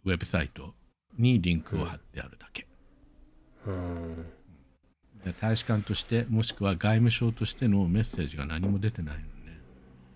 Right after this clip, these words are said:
Speaker 2: うん。
Speaker 1: これには非常にがっかりしましたね。
Speaker 2: まあね。うん。
Speaker 1: 五日も経ってるのにさ、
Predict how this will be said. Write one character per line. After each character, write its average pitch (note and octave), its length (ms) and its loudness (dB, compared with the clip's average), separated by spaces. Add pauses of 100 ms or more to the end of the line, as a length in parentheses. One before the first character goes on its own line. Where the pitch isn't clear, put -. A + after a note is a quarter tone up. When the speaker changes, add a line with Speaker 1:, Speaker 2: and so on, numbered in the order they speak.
(200)
Speaker 2:
う G#2 40 -6
ん。 F2 560 -8
Speaker 1:
こ - 20 -8
れ G2+ 100 2
に G2+ 120 4
は E2 100 2
非 E2 220 -8
常 D#2 220 -6
に C#2+ 160 -4
が - 100 -8
っ - 60 -16
か - 160 -8
り B1 60 -10
し - 140 -14
ま B1+ 140 -20
し - 40 -20
た - 100 -20
ね。 - 1040 -20
Speaker 2:
ま - 80 -18
あ - 480 -16
ね。 F#2 320 -10 (3500)
う D#2+ 280 -10
ん。 - 20 -12
Speaker 1:
五 E2 220 -6
日 F2 80 -6
も G2+ 100 -4
経 D3 120 -6
っ D#3 40 -4
て - 220 -4
る D2 160 -4
の B1+ 80 -16
に - 100 -20
さ、 F2 400 -2